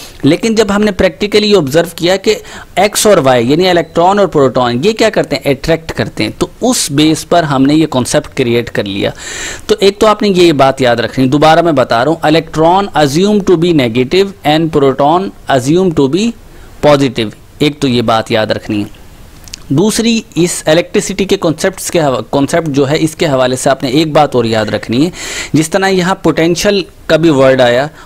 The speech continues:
और voltage का भी। देखें कि जो, अ, current होता है ना, basically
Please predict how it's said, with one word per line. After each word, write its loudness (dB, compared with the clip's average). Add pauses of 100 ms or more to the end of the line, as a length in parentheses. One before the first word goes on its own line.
(140)
और 2
voltage 2
का 0
भी। 0 (560)
देखें 0
कि -2
जो, 2 (120)
अ, 2 (580)
current 2
होता 0
है 0
ना, -4 (460)
basically 0